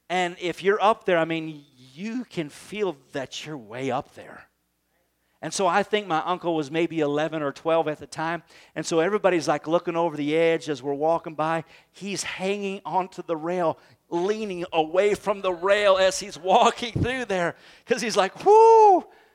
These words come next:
this is scary." And that's how many times Christians live their existence with God. God saying, "Come on over to the edge. Come step over. Let's, let me show you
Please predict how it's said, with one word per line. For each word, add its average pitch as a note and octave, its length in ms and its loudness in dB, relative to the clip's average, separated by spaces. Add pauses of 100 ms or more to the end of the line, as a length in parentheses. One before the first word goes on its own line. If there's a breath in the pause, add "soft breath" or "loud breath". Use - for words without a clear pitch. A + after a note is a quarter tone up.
(460 soft breath)
this F3+ 180 2
is F3 100 -2
scary." G3+ 480 -2 (1000 soft breath)
And F3+ 180 -2
that's A#3 320 0
how G3+ 140 2
many G3+ 240 -2
times F#3+ 340 -6
Christians F#3+ 640 -2 (280 loud breath)
live F3 340 0
their F3+ 180 2
existence E3+ 600 -4
with F3 220 -4
God. D#3 320 -2 (240 loud breath)
God F#3+ 220 6
saying, F3 260 -2
"Come A3 240 -4
on G3 180 2
over F3+ 220 -4
to - 160 -2
the D#3+ 200 -2
edge. D#3+ 380 -2 (220 loud breath)
Come A#3+ 200 2
step - 380 2
over. A3+ 240 4 (160 loud breath)
Let's, B3+ 360 2
let B3 200 4
me C4 100 4
show C#4 480 6
you A3 260 0